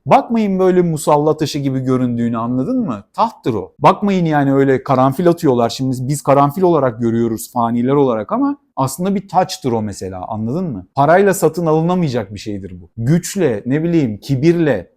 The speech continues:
birilerini cezalandırmakla, birilerini düzene sokmakla, hep sürekli bir şeylere kural getirmekle ve her şeye ama her şeye karışmakla elde edilecek bir şey değil bu. Bu hizmet etmekle, görevini yapmakla elde edilecek bir şey.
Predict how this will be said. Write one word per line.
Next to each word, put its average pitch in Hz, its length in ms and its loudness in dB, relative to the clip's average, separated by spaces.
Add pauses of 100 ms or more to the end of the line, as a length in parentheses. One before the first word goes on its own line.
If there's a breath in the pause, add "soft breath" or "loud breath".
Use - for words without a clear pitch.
birilerini 160 640 4
cezalandırmakla, 131 1080 0
birilerini 151 580 0
düzene 127 300 -4
sokmakla, 135 600 -4
hep 180 360 -4
sürekli 233 460 -2
bir 147 40 -2
şeylere 156 460 0
kural 143 340 4
getirmekle 135 600 -4
ve 110 80 -6
her 175 260 -2
şeye 156 300 -2
ama 151 440 -6
her 285 180 0
şeye 147 520 -6
karışmakla 139 680 -2
elde 120 300 -2
edilecek 147 420 -2
bir 107 60 -12
şey 120 240 -8
değil 135 360 -2
bu. 87 180 -16
Bu 233 240 4
hizmet 214 480 0
etmekle, 120 600 -4
görevini 160 460 4
yapmakla 143 540 2
elde 107 240 -2
edilecek 98 420 -8
bir - 60 -20
şey. 82 180 -18